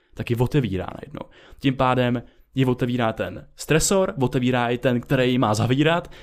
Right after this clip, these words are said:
a najednou všechny ty systémy fungují proti tobě. A najednou se tam fakt valí ta obrovská vlna toho stresu tím tělem a ty s tím nemůžeš nic dělat. A je tam chronický stres, který prostě potom způsobuje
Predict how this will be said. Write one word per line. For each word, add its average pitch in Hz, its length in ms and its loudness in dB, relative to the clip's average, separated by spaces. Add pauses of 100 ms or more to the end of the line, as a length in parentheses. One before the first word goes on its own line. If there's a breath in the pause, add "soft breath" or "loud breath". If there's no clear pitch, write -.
(120)
a 131 60 0
najednou 139 540 0
všechny 165 360 0
ty 185 100 -4
systémy 156 360 2
fungují 147 300 2
proti 147 220 -2
tobě. 139 320 -2 (400 loud breath)
A 127 60 -4
najednou 131 640 -2 (120)
se - 160 -6
tam 127 200 -2
fakt 143 260 -4
valí 123 280 2
ta 135 100 -4
obrovská 123 420 -2
vlna 117 180 -4
toho 120 220 -4
stresu 120 300 -6
tím 127 140 -4
tělem 98 300 -4 (280 loud breath)
a 107 40 -8
ty 110 60 -6
s - 40 -10
tím 104 180 -4
nemůžeš 110 240 -2
nic 107 160 -6
dělat. 98 200 -6
A - 100 -18
je - 60 -8
tam - 140 -12
chronický 110 440 -6
stres, 98 320 -6
který 98 220 -6
prostě - 220 -12
potom 95 180 -6
způsobuje 95 480 -10